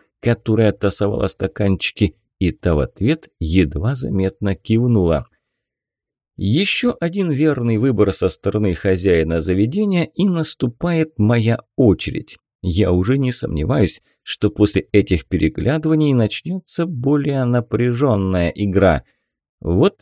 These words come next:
первые относительно медленные перемещения, будто показывающие мне, что все в порядке и ничего не изменилось. Главное быть внимательным – и я не пропущу стакан с шариком. Но тут девушка вдруг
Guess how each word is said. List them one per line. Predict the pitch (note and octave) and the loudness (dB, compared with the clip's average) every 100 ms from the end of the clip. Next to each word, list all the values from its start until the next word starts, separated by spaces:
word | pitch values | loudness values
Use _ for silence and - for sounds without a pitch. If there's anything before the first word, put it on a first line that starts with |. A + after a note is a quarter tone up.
| _ | _
первые | D3 F#3 F3 E3 | -2 0 2 0
относительно | - A2+ A#2+ A2+ D3 - B2 G#2+ | 0 -4 -4 -4 -6 -4 0 2
медленные | G2+ E2+ E2+ F2 E2 D2+ | 2 2 -2 0 0 0
перемещения, | D#2+ D#2+ C#2+ - - D3+ C3 | -2 -4 -4 -6 -4 -2 -2
будто | A2+ G#2+ G#2 | -2 -2 -2
показывающие | - G2 - C3 A#2 A2+ G#2+ - G#2 | -4 -4 -4 -4 0 2 2 0 0
мне, | G2 G#2+ G2 _ | 2 2 0 _
что | - - - G#2 | -12 -6 2 2
все | D#2+ - G#2 - | 2 0 2 2
в | - | -2
порядке | D#2 E2+ D3 - - | -2 0 -2 -4 -2
и | A2+ | 2
ничего | A2 - A2 G#2+ | 0 0 -2 0
не | A2 A2+ | 2 0
изменилось. | A2 D#3+ C#3+ G2+ F2 - - _ - | -2 -2 0 2 2 -2 -8 _ -12
Главное | - - G2+ E3 D3 C3+ | -8 -2 0 0 -2 -2
быть | B2 B2 - | -2 -4 -4
внимательным – | G#2 C3+ F#3+ - F2 F#2 E2 - _ _ | -4 -4 -4 -2 0 0 -2 -6 _ _
и | F#2 | -2
я | F#2 A2+ E3+ | 0 0 0
не | A#2 A#2+ | -2 -2
пропущу | - - C3 - D#3 - - D#3+ | -4 -8 -8 -6 -6 -4 -4 -4
стакан | - B2 A#2+ - F2 D#2 | -2 -6 -6 -4 -4 -4
с | |
шариком. | - A#2 F2+ D#2+ F#2 E2+ - _ _ _ - | -4 0 0 0 0 -2 -4 _ _ _ -6
Но | G2 F#2+ | -2 0
тут | - G#2+ E2 | 0 -2 0
девушка | G#2 F#2+ - F2+ | 2 2 2 -2
вдруг | E2+ F#2+ | 0 0